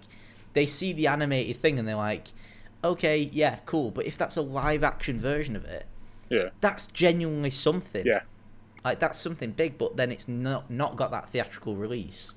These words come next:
Speaker 2: Yeah, definitely.
Speaker 1: And it's just different. There's not that, that mood to
Speaker 2: Yeah.
Speaker 1: it. There's not that aura
Speaker 2: I mean,
Speaker 1: to
Speaker 2: I'm,
Speaker 1: it.
Speaker 2: I'm, I'm happy that, yeah, Black Widow's still getting its release, but it's, yeah, it's such a disju-, a dis-, I can't think of the word.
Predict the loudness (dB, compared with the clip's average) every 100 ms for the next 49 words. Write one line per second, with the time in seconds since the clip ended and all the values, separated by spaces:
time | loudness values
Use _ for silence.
0 | -2 2 6 10 8 6 -2 0 0 -2
1 | -4 -8 -14 -20 -20 -20 -20 -20 -20 -20
2 | -20 -20 -20 -18 -14 -10 -8 -2 -2 0
3 | -2 -4 -4 -4 -2 -2 -4 -4 -2 -2
4 | -4 -10 -6 -4 -2 -2 0 0 0 -6
5 | -4 -2 -2 -2 0 2 4 6 6 6
6 | 6 4 4 2 6 6 6 2 4 6
7 | 4 4 0 4 4 4 0 -2 -2 -2
8 | -2 -2 0 4 4 2 -6 -20 -20 -20
9 | -20 -20 -20 -20 -4 0 4 4 6 6
10 | 6 4 4 2 2 0 2 2 4 2
11 | 2 4 4 4 0 -6 -20 -8 -8 -8
12 | -8 -4 4 4 6 4 6 6